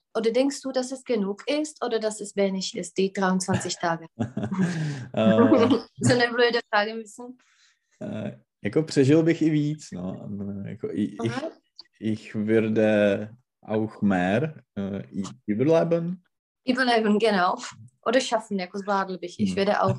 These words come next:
Speaker 2: <laughs> Ich
Speaker 1: mehr
Speaker 2: schaffe,
Speaker 1: Tage
Speaker 2: ja.
Speaker 1: schaffen. Mhm.
Speaker 2: Aber ja, es ist genug, ja.
Speaker 1: Mhm. Jako stačí to, jinak jak bys řekl?
Speaker 2: Es reicht.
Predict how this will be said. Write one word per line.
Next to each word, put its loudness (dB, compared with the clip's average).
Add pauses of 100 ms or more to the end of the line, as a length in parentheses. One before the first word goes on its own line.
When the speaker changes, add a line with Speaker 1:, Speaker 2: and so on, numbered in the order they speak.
(140)
Speaker 2:
<laughs> 0
Ich -10
Speaker 1:
mehr 2
Speaker 2:
schaffe, -6
Speaker 1:
Tage 2
Speaker 2:
ja. -4
Speaker 1:
schaffen. -8 (260)
Mhm. -6
Speaker 2:
Aber 2
ja, -2
es -6
ist -6
genug, -2
ja. -18 (600)
Speaker 1:
Mhm. 0
Jako -2
stačí -2
to, -2
jinak -2
jak -6
bys -12
řekl? -8 (800)
Speaker 2:
Es -12
reicht. -8